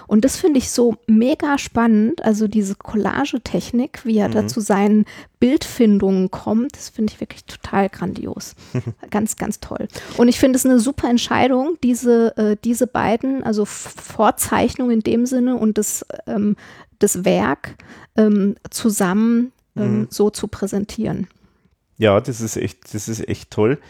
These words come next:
Speaker 2: Weil bei sowas, äh, stellt man sich ja dann die Frage, was ist, <clears throat> was ist jetzt eigentlich das Original sozusagen? Also was ist
Speaker 1: Ja, ganz schwer.
Speaker 2: Also,
Speaker 1: Keine Ahnung.
Speaker 2: weil,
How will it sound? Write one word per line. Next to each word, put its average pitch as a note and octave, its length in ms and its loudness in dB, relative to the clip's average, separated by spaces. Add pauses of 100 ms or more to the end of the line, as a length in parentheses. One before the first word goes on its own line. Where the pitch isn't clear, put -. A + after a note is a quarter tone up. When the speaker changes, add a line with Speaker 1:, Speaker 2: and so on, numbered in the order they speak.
(300)
Speaker 2:
Weil G#2+ 120 2
bei A#2 120 4
sowas, C3+ 460 -2
äh, A2+ 240 2
stellt - 240 -2
man D#3 80 -2
sich D3 180 -4
ja C3 80 2
dann A#2 200 0
die A#2 80 -4
Frage, G#2+ 380 -2
was G#2+ 200 -4
ist, C#3 280 0
<clears throat> - 80 -12
was C3 420 2
ist D3+ 120 -4
jetzt - 240 -2
eigentlich A#2+ 300 -2
das - 180 -6
Original G2+ 540 0 (180)
sozusagen? G2 380 -6
Also G2+ 200 -2
was A#2+ 200 2
ist - 280 -4 (240)
Speaker 1:
Ja, G3 140 -2
ganz F#3+ 240 -2
schwer. F#3 400 -4
Speaker 2:
Also, G#3+ 240 2
Speaker 1:
Keine G#3 220 2
Ahnung. G3+ 280 -2
Speaker 2:
weil, A2 360 6